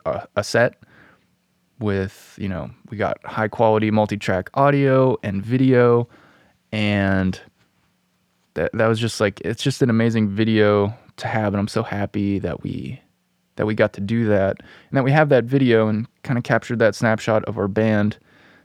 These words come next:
you know, kind of at its peak, um, in that state, because, um, Chalk Dinosaur moving forward is going to be different. Uh,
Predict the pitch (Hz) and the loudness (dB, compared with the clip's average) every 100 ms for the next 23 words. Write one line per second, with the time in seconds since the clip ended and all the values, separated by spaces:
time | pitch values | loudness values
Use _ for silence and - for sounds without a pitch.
0 | - 110 98 - 110 104 101 101 - _ | -4 -2 -2 -2 -2 0 0 -2 -10 _
1 | - 127 120 - - 143 110 - - _ | 0 2 2 -4 -4 -2 -2 -8 -20 _
2 | - - - - _ - 104 98 98 95 | -20 -20 -20 -20 _ -4 -2 0 0 -4
3 | 113 - - _ _ _ _ 117 113 104 | -8 -18 -20 _ _ _ _ 0 2 2
4 | - - - 104 101 - - - - - | 0 -6 0 2 2 -2 -14 -14 -12 -4
5 | 98 98 95 - - _ _ _ _ _ | 0 0 0 -6 -12 _ _ _ _ _
6 | _ - 101 90 82 78 60 62 123 _ | _ -14 -10 -10 -8 -10 -10 -12 -14 _
7 | _ _ _ _ _ _ _ _ _ _ | _ _ _ _ _ _ _ _ _ _
8 | _ _ _ _ _ _ - - 117 113 | _ _ _ _ _ _ -10 -2 -2 0
9 | 117 110 113 113 - 113 110 113 110 110 | 0 2 2 0 -2 0 2 2 0 0
10 | 127 123 113 123 123 135 131 131 - 131 | 2 4 2 0 0 2 2 0 -2 -2
11 | 123 113 117 113 117 - - _ _ _ | 0 0 0 2 0 -2 -10 _ _ _
12 | _ _ _ _ _ _ _ - 101 98 | _ _ _ _ _ _ _ -6 -2 0
13 | 98 95 | 0 -2